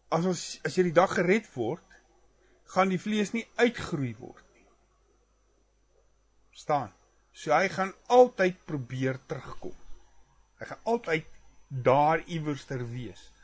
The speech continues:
om sy bes te probeer. God het vir Moses gesê om die staf op te neem.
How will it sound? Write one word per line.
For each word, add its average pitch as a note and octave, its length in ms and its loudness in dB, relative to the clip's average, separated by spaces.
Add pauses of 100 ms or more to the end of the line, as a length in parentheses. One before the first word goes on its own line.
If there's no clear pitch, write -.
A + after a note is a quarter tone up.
(280)
om B2+ 160 -6
sy C3 240 -6
bes B2 320 -6
te B2+ 80 -12
probeer. G#2+ 560 -14 (1160)
God B3+ 240 2
het C4+ 120 0
vir C4+ 120 4
Moses F#3 440 6
gesê A2+ 300 -8 (1300)
om C#3+ 240 -4 (140)
die B2+ 240 -12
staf - 320 -4 (160)
op - 180 -8
te B2+ 100 -12
neem. A2+ 220 -16